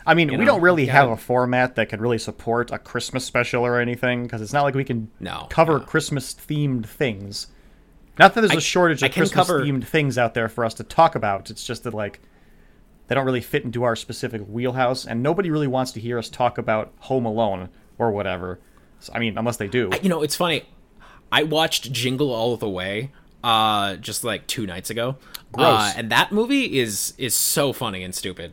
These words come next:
Speaker 2: Like, I, I fucking love that movie. <laughs>
Speaker 1: That's the
Speaker 2: I,
Speaker 1: getting the
Speaker 2: uh,
Speaker 1: superhero toy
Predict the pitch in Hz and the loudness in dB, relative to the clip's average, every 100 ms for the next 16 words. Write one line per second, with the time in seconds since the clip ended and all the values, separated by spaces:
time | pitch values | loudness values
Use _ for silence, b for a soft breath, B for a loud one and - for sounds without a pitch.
0 | - 120 113 117 110 127 139 139 135 110 | -6 -4 0 2 0 -2 -2 -2 0 -2
1 | 98 87 92 101 - 202 - 233 - 269 | -4 -8 -6 -2 -2 -2 -2 0 4 4
2 | 320 359 381 - 381 - 381 - 151 - | 4 4 0 0 -2 -2 0 2 2 2
3 | 170 156 139 135 123 156 165 143 127 170 | 0 4 4 4 4 4 2 0 -2 -2
4 | 143 123 127 117 - 131 117 110 104 | 0 0 2 0 -2 -2 0 0 -4